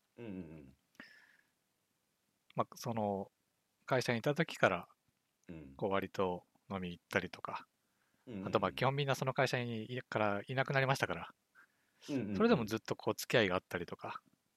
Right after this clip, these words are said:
Speaker 1: へー。
Speaker 2: こう、一緒に温-、あの、温泉というか、銭湯行ったり、
Speaker 1: うんうんうん。
Speaker 2: みたいな、まあ、関係性ではあったのね。
Speaker 1: うんうん。
Speaker 2: まあ、だけど、まあ、なんかね、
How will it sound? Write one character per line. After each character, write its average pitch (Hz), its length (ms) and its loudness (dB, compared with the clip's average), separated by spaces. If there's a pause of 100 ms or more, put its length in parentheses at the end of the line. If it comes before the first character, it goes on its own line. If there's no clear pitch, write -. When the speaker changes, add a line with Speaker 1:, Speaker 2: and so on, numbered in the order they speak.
(380)
Speaker 1:
へ 101 60 -4
ー。 127 300 0
Speaker 2:
こ 135 60 2
う、 107 60 4
一 - 100 0
緒 147 100 4
に 123 80 0
温-、 113 360 0
あ 110 160 -2
の、 92 140 -4
温 98 120 -4
泉 98 220 -2
と 101 100 -12
い - 20 -18
う - 60 -18
か、 - 120 -16
銭 98 260 0 (100)
湯 85 120 -4
行 85 80 -14
っ - 100 -20
た 90 100 -4
り、 85 160 -8 (580)
Speaker 1:
う 127 40 -12
ん - 20 -10
う 113 40 -8
ん - 20 -6
う 92 40 -6
ん。 80 400 -12 (220)
Speaker 2:
み 120 80 -6
た 107 160 4
い 90 60 -2
な、 87 160 -10 (120)
ま 120 80 -6
あ、 - 40 -6
関 110 260 -4
係 113 180 -2
性 127 140 0
で 104 80 0
は 90 80 0
あ - 20 0
っ - 40 -8 (160)
た 90 120 -4 (540)
の 95 80 -4
ね。 101 200 -2 (600)
Speaker 1:
う 117 40 -10
ん - 20 -8
う 101 40 -4
ん。 78 120 -8 (1160)
Speaker 2:
ま 139 60 -6
あ、 - 40 -2
だ 170 100 6
け 131 80 2
ど、 92 280 0 (180)
ま 131 100 2
あ、 104 60 0
な 120 200 -2
ん - 20 -4
か 95 120 -4
ね、 87 180 -10